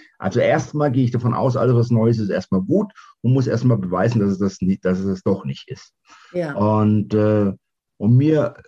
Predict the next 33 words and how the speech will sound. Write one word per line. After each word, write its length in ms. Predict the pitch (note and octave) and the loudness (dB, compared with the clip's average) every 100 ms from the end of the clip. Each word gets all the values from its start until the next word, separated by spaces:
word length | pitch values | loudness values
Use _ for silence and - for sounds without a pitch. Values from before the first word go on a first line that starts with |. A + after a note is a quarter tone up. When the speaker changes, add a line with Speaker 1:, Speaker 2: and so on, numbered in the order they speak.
| _ | _
Speaker 1:
ich 180 | B2+ - | -8 -2
bin 160 | B2 | 0
sehr 240 | B2 D3+ D#3 | 2 2 2
zukunftsorientiert 1000 | D#3+ D3+ C3+ - - F#2 G2+ F#2 F2+ F#2 | 0 0 2 0 -2 0 0 0 -4 -4
und 60 | F#2 | -2
sehr 180 | G#2 | -2
zu-, 480 | - - C3 C#3 B2 | -4 -4 0 0 0
zukunftszugewandt 1300 | - C3+ A#2+ A#2 G#2+ _ - - B2+ A2 G2 G2+ D3+ D3+ _ - _ - | -2 -6 0 -2 -2 _ -20 -6 -2 0 0 0 -2 -4 _ -20 _ -6
und 160 | A2+ | -2
deshalb 380 | A#2 B2 A#2+ - | 0 0 0 -2
kam 240 | A#2 A#2 | -2 2
ich 100 | A#2+ | 2
mit 160 | A#2 A2 | 2 0
dieser 240 | A2+ A2 | 0 -2
Online-Geschichte 1000 | - C#3 B2+ A2+ G#2+ G2+ F#2+ G#2 G#2+ G2 | 0 2 2 2 2 0 -2 -2 -2 -2
auch 140 | F#2+ G2 | -2 -2
recht 240 | G#2+ - | -4 -4
schnell 280 | - G#2 G2 | -4 -2 -2
zur 180 | G2+ G2 | -2 -2
Rande. 260 | F#2+ D2+ - _ _ _ | -2 -4 -10 _ _ _
Ne, 100 | B2+ | -2
Speaker 2:
Ja. 60 | D3 | 0
Speaker 1:
nach 160 | B2+ | 0
der 140 | A#2+ F2 | 0 0
anfänglich-, 760 | B2 B2 A#2 A#2 G#2+ - - | 0 2 2 2 0 -4 -6
anfänglichen 540 | F#2+ A#2 A2 G#2+ F#2+ | 0 0 0 0 0
Ratlosigkeit, 880 | F2+ F2 B2 C3 D3 C3 B2 C#3 C3+ | 0 0 -2 -2 -2 -2 -2 -2 -2
die 60 | B2 | -4
ich 100 | - | -4
vorhin 300 | - A#2 A#2 | -2 0 2
schon 160 | A2+ | 0
beschrieben 400 | A2 G#2 A#2+ A#2 | -4 -2 0 2
habe, 340 | A#2+ A#2+ B2 | 4 4 2